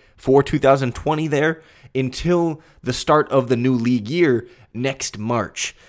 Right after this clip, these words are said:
So I believe pretty much at any time between now and be-, when free agency begins, the Bears do have the option to rescind that fifth-year option and totally change their mind with no financial consequences.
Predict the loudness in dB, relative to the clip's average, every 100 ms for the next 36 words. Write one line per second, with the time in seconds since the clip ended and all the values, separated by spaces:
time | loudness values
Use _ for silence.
0 | _ -6 -2 2 2 2 -2 -4 -4 -6
1 | -6 -18 _ -8 -4 0 0 0 -4 -2
2 | -2 -2 -4 -4 -2 -2 -2 -6 -6 -4
3 | -2 -2 2 2 2 0 -2 -4 -6 -12
4 | _ _ -12 -4 -4 -2 -2 -2 -6 -12
5 | -14 -4 0 2 2 -2 -4 -4 -4 0
6 | 0 -2 -10 -20 -20 -8 -4 0 0 0
7 | -4 -2 0 0 0 0 0 -2 -2 0
8 | 0 0 -8 -6 -6 -4 -2 -4 -4 0
9 | 0 0 -4 -10 _ -6 -4 -4 -6 -6
10 | -4 -4 -2 -2 -4 -6 -6 -6 -8 -2
11 | 0 2 0 -2 -4 -2 -2 0 0 2
12 | 2 0 2 0 0 -10 -20 -18 -4 0
13 | 2 2 0 0 0 -2 -2 -4 -4 -6
14 | 0 0 0 -4 -2 -4 -6 -16